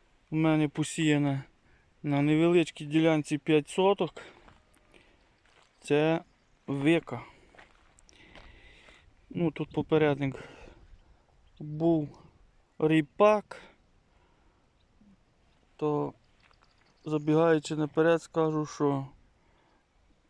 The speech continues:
гіршого немає, якщо сіяти не зернове в ріп-, після ріпаку. Ну, то так вийшло, що я тут посіяв. Значить, вика у нас от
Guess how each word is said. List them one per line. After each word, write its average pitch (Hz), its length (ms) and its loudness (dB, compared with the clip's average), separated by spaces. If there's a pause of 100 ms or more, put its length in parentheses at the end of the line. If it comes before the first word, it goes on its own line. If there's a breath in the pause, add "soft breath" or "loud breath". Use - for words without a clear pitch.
(540)
гіршого 151 520 -2
немає, 156 320 0
якщо 143 260 -8
сіяти 143 640 -6 (400 soft breath)
не 160 380 2
зернове 147 640 0
в 160 120 -6
ріп-, - 440 -10 (300 soft breath)
після 151 360 -2
ріпаку. 143 440 -8
Ну, 185 120 -6
то 190 140 -10
так 175 220 -4
вийшло, 170 420 -2
що - 140 -6
я 135 120 -2
тут 131 180 -8
посіяв. - 500 -10 (880 loud breath)
Значить, 151 540 -2
вика 185 720 2 (220 loud breath)
у 147 40 -2
нас 165 320 0
от 160 280 -4